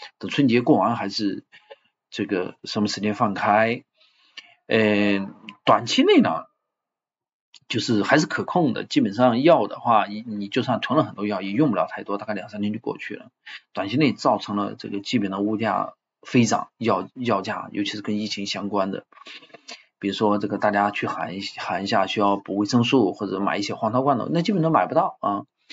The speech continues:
我是十二月十三号买的，我今天才收到了黄桃罐头，买了一箱。那所以这个部分希望，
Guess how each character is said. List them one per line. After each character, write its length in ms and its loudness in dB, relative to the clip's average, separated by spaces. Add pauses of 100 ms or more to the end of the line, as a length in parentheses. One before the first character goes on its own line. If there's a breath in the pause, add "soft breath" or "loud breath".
(200 loud breath)
我 100 -4
是 300 2
十 140 0
二 140 6
月 160 2
十 720 0
三 260 0
号 140 -2
买 160 -8
的， 180 -20
我 440 -6
今 160 2
天 140 -2
才 120 -10
收 220 -4
到 100 0
了 80 -4
黄 180 -6
桃 120 -8
罐 200 0
头， 120 -10
买 160 -8
了 100 -12
一 80 -6
箱。 340 -12 (880 soft breath)
那 100 0
所 160 6
以 80 8
这 240 4
个 120 2
部 100 -4
分 240 -10
希 180 -2
望， 320 2